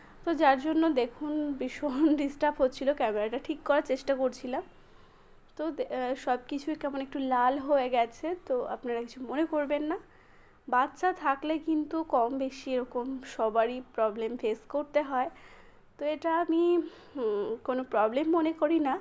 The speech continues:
কারণ বাচ্চারা তো একটু করবেই। তো আমার ছেলেই আবার এটা ঠিক করে দিয়েছে, "মামনি কী হয়েছে দেখি?" প্র-, ও আবার নিজেই ঠিক করে দিয়েছিল, যেহেতু আমি এত ব্যস্ত থাকি যে কি বলবো।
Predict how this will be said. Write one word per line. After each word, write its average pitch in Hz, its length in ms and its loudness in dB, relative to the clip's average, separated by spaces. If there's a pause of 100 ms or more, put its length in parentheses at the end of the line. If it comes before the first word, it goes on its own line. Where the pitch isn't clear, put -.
(680)
কারণ 233 320 -4
বাচ্চারা 359 480 0
তো 392 120 -4
একটু 320 200 -4
করবেই। 196 540 -2 (1800)
তো 277 80 0
আমার 285 320 2
ছেলেই 294 420 0
আবার 226 300 4
এটা 220 200 -4
ঠিক 254 260 -4
করে 277 200 4
দিয়েছে, 311 320 0
"মামনি 320 400 4
কী 339 220 2
হয়েছে 330 360 2
দেখি?" 294 360 2
প্র-, 233 340 2
ও 262 240 6
আবার 247 280 2
নিজেই 247 280 0
ঠিক 247 260 -10
করে 196 180 -4
দিয়েছিল, - 500 -8 (960)
যেহেতু 330 320 -2
আমি 277 220 4
এত 226 320 -2
ব্যস্ত 302 380 2
থাকি 311 440 -2
যে 254 420 -6
কি 254 140 -8
বলবো। 226 440 0